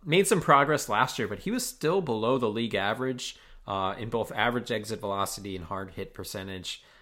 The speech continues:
Um, so that sets off just, you know, a little alarm bells for me. And we are nitpicking 'cause there's just, I mean, shortstop's so deep, but, you know, if I can't bank on thirty homers, I can't bank on fifteen plus steals.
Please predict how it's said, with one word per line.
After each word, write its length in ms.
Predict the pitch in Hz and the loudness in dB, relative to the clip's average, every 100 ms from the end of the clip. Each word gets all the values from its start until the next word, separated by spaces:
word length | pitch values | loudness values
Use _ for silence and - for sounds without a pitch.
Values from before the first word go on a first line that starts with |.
| _ | _
Um, 460 | 95 95 92 92 98 - | -6 -4 -4 -6 -12 -10
so 140 | - | -2
that 220 | 175 185 | 0 0
sets 260 | - 190 180 | 2 2 4
off 260 | 156 131 - | 4 4 0
just, 340 | 131 - - | -2 -2 -4
you 80 | 120 | -2
know, 160 | 110 | 0
a 40 | 95 | -2
little 500 | 101 110 101 90 - | 0 0 0 -4 -6
alarm 360 | 113 104 98 98 | -2 -2 -2 -2
bells 300 | 90 90 - | -4 -4 -6
for 160 | 98 | -10
me. 340 | 92 92 92 85 - - - | -12 -12 -12 -16 -20 -20 -4
And 140 | 143 | 2
we 120 | 160 202 | 6 8
are 140 | 175 | 8
nitpicking 600 | 139 143 - 151 160 156 | 6 2 0 -2 0 -2
'cause 240 | 156 117 - | -2 -4 -4
there's 180 | 110 | -8
just, 360 | - 135 - - - _ - 151 | -6 -6 -8 -10 -18 _ -14 -8
I 40 | |
mean, 140 | 120 | -6
shortstop's 520 | 110 139 135 - 107 - | -2 0 0 0 0 0
so 160 | 113 | -4
deep, 420 | 92 95 127 - | -4 -4 -6 -6
but, 240 | - 92 - - - - _ - | -4 -4 -4 -18 -20 -20 _ -6
you 120 | 123 | -2
know, 160 | 107 101 | 0 0
if 140 | 123 | 4
I 100 | 170 | 4
can't 320 | 170 208 139 | 6 4 2
bank 280 | - 117 131 | 2 0 2
on 160 | 127 120 | 2 2
thirty 260 | 113 101 | 0 -2
homers, 600 | 92 135 139 135 127 120 | -2 0 2 4 2 0
I 60 | 104 | -6
can't 340 | - 113 101 | -8 -8 -8
bank 280 | - 104 98 | -6 -6 -4
on 140 | 104 92 | -8 -6
fifteen 420 | 107 - 107 92 | -10 -8 -10 -8
plus 260 | - 90 | -6 -8
steals. 600 | - - 151 147 135 123 | -6 0 4 4 4 -2